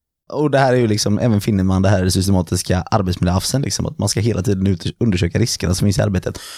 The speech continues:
Och den här paragrafen, eller paragraferna betonar egentligen bara exakt samma sak. Det ska man även göra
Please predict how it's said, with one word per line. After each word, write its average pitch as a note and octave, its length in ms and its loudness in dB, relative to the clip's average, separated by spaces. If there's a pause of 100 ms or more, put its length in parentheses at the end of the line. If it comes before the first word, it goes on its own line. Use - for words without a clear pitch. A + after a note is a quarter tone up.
Och - 180 -4
den G#2+ 120 4
här F#2+ 120 -2
paragrafen, F#2+ 600 0 (360)
eller F2+ 100 -2
paragraferna F#2+ 600 2
betonar F#2 420 0
egentligen F2+ 320 0
bara F2+ 300 -2 (180)
exakt G2 240 -4
samma E2+ 300 -2
sak. A2 320 0
Det F2 100 -4
ska F2+ 140 -4
man F#2+ 60 2
även F2 160 2
göra F2 180 0